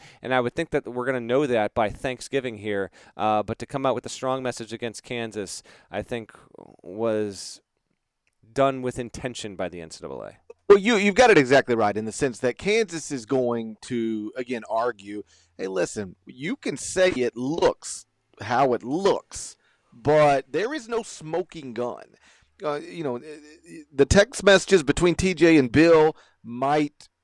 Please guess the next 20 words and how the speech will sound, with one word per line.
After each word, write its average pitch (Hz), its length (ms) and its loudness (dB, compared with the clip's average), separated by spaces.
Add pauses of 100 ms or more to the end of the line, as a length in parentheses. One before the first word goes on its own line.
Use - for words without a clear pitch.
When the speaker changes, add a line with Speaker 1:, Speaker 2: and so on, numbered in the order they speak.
Speaker 2:
uh, 139 300 -14
look 196 340 -4
a 214 60 0
certain 117 420 -4
way, 110 380 -6 (260)
and 160 300 -6
you 254 60 -10
can, 165 340 -4 (480)
um, - 300 -20 (240)
draw 196 420 6
from 160 220 2
that 127 220 8 (140)
whatever 196 500 4
it 220 120 0
is 202 160 -4
you 202 80 -10
wanna 175 200 -8
draw 240 260 -2
from 135 160 -8
that. 110 200 -8